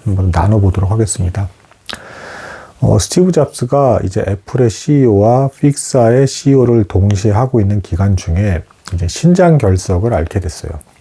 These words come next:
그러니까 이제 너무 피곤하고 스트레스를 받는 중에 이제 이렇게 된 거죠.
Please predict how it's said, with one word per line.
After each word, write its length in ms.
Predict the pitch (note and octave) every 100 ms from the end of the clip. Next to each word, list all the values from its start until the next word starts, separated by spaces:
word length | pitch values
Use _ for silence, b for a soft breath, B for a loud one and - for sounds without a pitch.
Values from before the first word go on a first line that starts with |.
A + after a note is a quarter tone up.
| _ _ - -
그러니까 280 | - E2+ F2+
이제 80 |
너무 220 | - F2 F2
피곤하고 480 | - B2+ B2+ G#2+ F2
스트레스를 440 | - B2 - G#2+
받는 340 | - F2 F#2+ F#2
중에 260 | F2 F2
이제 140 | E2+ E2
이렇게 180 | -
된 200 | F2+ D#2+
거죠. 400 | F2+ F#2 D#2+ F#2+